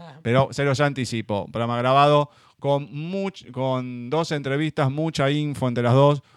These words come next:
Speaker 2: Muy interesante la de Santiago de Diego. Y la, la otra que vamos a estar grabando el viernes promete y mucho. Así que, dicho esto,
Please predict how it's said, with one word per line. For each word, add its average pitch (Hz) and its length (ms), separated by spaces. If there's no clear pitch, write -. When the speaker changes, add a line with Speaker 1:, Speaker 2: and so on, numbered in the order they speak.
Speaker 2:
Muy 170 320
interesante 131 600
la 113 140
de 104 140
Santiago 117 360
de 117 100
Diego. 139 460
Y 143 340
la, 117 1160
la 110 180
otra 131 340
que 120 60
vamos 117 160
a 113 40
estar 117 200
grabando 117 540
el 113 80
viernes 127 400
promete 123 720
y 143 240
mucho. 101 600
Así 160 160
que, 165 300
dicho 180 340
esto, 175 560